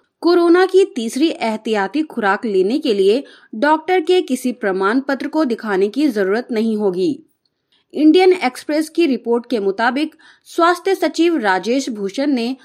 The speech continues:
बच्चों के लिए शुरू हो रहे कोविड उन्नीस टीकाकरण अभियान से पहले मंगलवार को बताया कि नए चरण के टीकाकरण अभियान के लिए अनुमानित रूप से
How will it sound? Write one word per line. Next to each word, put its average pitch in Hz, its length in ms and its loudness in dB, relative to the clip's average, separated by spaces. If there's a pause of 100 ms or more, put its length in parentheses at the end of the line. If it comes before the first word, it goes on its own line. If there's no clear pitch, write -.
(200)
बच्चों 302 400 0
के 359 120 0
लिए 359 180 4
शुरू 277 340 -2
हो 262 160 0
रहे 262 240 0
कोविड 202 460 0
उन्नीस 214 440 -2
टीकाकरण 202 580 -4
अभियान 190 460 0
से 269 140 -2
पहले 185 460 -2 (320)
मंगलवार 339 580 4
को 359 160 0
बताया 208 480 0
कि 262 400 -6 (320)
नए 302 280 2
चरण 349 360 2
के 359 180 0
टीकाकरण 262 600 -2 (100)
अभियान 196 480 0
के 285 160 -2
लिए 302 140 2
अनुमानित 330 720 4
रूप 269 300 -2
से 247 380 -2